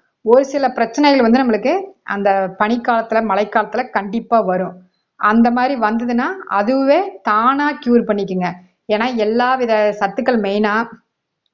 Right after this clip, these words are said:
நம்மளுக்கு ஜிங்க்ல இருந்து அயன், கால்சியம்,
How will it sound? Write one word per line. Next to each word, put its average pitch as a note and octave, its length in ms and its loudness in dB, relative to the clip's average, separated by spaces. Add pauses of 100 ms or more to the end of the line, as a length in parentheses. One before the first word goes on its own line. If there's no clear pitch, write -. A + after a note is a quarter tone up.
நம்மளுக்கு G3 320 0 (120)
ஜிங்க்ல A3+ 400 2
இருந்து G3 440 -2
அயன், G#3 640 -2
கால்சியம், G3+ 720 0